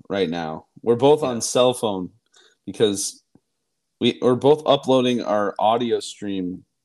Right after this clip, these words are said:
Speaker 1: separately to the exact same thing, and it's trying to zipper it together. And apparently, my
Speaker 2: Yeah,
Speaker 1: Wi-Fi
Speaker 2: okay.
Speaker 1: was having a, um, having a
Speaker 2: Sure.
Speaker 1: night.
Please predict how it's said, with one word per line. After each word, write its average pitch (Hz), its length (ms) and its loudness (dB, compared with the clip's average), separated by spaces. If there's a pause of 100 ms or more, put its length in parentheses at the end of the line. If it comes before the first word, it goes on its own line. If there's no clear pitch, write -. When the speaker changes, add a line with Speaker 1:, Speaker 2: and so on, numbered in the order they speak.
(100)
Speaker 1:
separately 92 840 -2
to - 160 -8
the 101 180 -4
exact 107 480 -4
same 101 440 -4
thing, 90 640 -6 (260)
and 92 120 -6
it's 95 180 -8
trying 107 300 -6
to 95 240 -2 (640)
zipper 110 480 2
it 101 160 2 (260)
together. 95 680 0
And 78 220 -6 (1040)
apparently, 104 420 -2
my 92 120 0
Speaker 2:
Yeah, 90 60 2
Speaker 1:
Wi-Fi 92 420 0
Speaker 2:
okay. 87 100 0
Speaker 1:
was 85 340 -6
having 85 360 -2
a, 76 340 -6
um, 67 280 -14 (840)
having 92 260 -2
a 80 40 -4
Speaker 2:
Sure. 76 80 -6
Speaker 1:
night. 71 280 -6